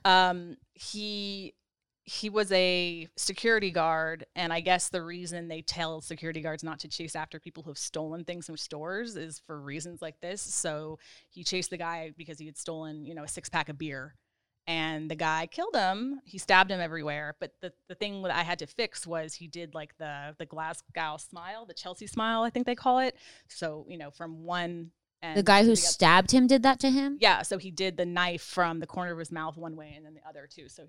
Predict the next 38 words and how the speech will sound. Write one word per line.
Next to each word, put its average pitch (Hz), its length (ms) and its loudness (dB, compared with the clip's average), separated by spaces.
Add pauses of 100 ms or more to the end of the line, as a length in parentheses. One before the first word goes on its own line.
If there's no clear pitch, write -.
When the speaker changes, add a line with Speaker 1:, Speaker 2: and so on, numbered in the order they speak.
(120)
Speaker 1:
he, 170 160 -16
he 160 40 -10
just 156 220 -2
made 165 220 2
that, 147 260 -2 (540)
you 180 140 -16
know, - 280 -16
that 165 100 0
Speaker 2:
And 190 120 6
you 226 160 10
looked 196 180 10
Speaker 1:
cut. - 60 0
Speaker 2:
at 196 100 4
the 180 80 4
body 156 300 10
like 131 180 2
this? - 340 -6
Speaker 1:
I 196 80 2
had 294 100 6
to - 60 -6
fix - 400 0
it. 101 120 0
I 139 80 4
had 247 120 2
to 190 40 0
make 175 180 -2
it 170 100 -4
look 175 240 -6
like 170 280 -6 (320)
n-, 185 160 -8
it 180 140 2
never 170 300 0
happened. - 440 -10
Speaker 2:
Did 175 160 0
Speaker 1:
'Cause 180 80 4
Speaker 2:
you 202 100 4
throw 190 340 4
up? 202 220 0